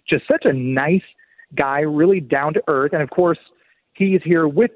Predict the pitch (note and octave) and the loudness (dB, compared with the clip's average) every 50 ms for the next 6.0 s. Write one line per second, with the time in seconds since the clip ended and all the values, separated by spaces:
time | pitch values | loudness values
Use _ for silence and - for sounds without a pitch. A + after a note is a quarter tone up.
0 | - - - F3 E3 D#3+ D3 C#3+ C#3+ B2+ - - G3 A3 G#3+ E3 C3 B2+ C3 C3+ | -12 -8 -4 0 0 0 0 0 -6 -6 -4 -4 -4 -2 -2 -4 -2 -2 -4 -4
1 | C3 _ - C#3 C3+ C3+ C3 B2 A#2+ _ _ - - E3 D#3 C#3 B2 D3+ D3+ D#3+ | -4 _ -4 0 0 0 0 -2 _ _ _ -4 -2 -2 -2 0 -2 -2 0 2
2 | D#3 C3+ B2 B2 B2 C3 C#3+ E3 E3+ C#3 C3 A#2 B2+ A#2 - - C3+ C3+ B2+ B2+ | 2 2 2 2 0 0 -2 -4 -4 -4 -2 -2 -4 -4 -4 -6 -6 -2 -2 0
3 | B2 B2 A#2+ A#2+ A#2 - _ - C#3 C3 B2+ B2+ B2 _ _ _ _ _ _ - | -2 -2 -4 -4 -8 -6 _ -2 -2 -2 -2 -4 -6 _ _ _ _ _ _ -8
4 | G#3 G3+ G3 D#3+ C3 A#2+ A2+ C3+ E3 _ - - - - - - - - _ - | -4 -2 -2 0 0 0 0 0 -4 _ -14 -20 -20 -20 -20 -20 -20 -12 _ -4
5 | C3+ C3 B2+ B2 B2 B2 B2 B2 B2+ C3+ C3+ - - _ D3 C#3+ - E3 D3+ C3 | -2 -2 -2 -2 -2 -2 -4 0 0 0 0 0 -2 _ -4 -4 -2 -6 -8 -8